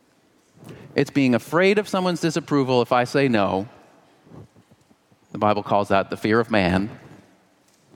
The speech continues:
Or being gratified because I feel like I'm rescuing someone and no one else can.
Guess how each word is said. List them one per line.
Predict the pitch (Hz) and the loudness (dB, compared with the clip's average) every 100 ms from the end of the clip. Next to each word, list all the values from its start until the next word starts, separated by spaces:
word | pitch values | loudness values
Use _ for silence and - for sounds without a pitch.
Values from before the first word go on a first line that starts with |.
| - - | -20 -6
Or | 123 | -2
being | 117 113 107 | 2 0 2
gratified | 110 147 165 - 98 92 87 87 - - - - - - - | 4 4 2 2 2 4 2 0 -6 -20 -20 -20 -20 -20 -10
because | - 117 117 | -4 0 2
I | 123 | 2
feel | 139 139 | 2 2
like | 117 110 - | 2 2 0
I'm | 113 101 | -2 0
rescuing | 131 135 147 139 131 | 0 0 0 0 0
someone | 135 123 123 127 | 0 0 0 -2
and | 101 95 | -2 -2
no | 101 | 0
one | 104 | 2
else | 101 98 | 2 0
can. | - 92 80 | -2 -2 -2